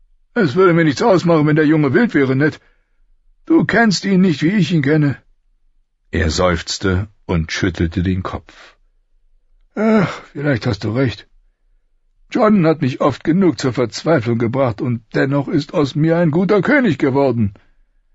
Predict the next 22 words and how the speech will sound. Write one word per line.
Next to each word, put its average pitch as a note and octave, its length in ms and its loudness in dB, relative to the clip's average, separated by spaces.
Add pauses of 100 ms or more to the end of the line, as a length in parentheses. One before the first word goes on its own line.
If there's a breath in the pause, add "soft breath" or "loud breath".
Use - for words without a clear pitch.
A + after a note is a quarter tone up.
(640)
Robert D#2+ 360 0
sah E2+ 160 -2
Ned D#2+ 340 -4
an F2+ 360 -2 (920)
und F2+ 160 -4
bedachte F2+ 440 -4
dessen F#2 280 -6
Schweigen F2 460 -2
mit E2+ 160 -4
finsterem E2+ 580 -6
Blick. E2 360 -8 (1300)
„Du G3+ 160 -2
könntest F3 460 0
jetzt D3 180 0
etwas C3+ 320 -2
sagen F3+ 340 4
und C#3 80 2
mir C3 140 0
zustimmen, C#3+ 520 0
weißt D3+ 260 0
du?“ A#3+ 180 -2 (800)
„Majestät“, E2 1300 -4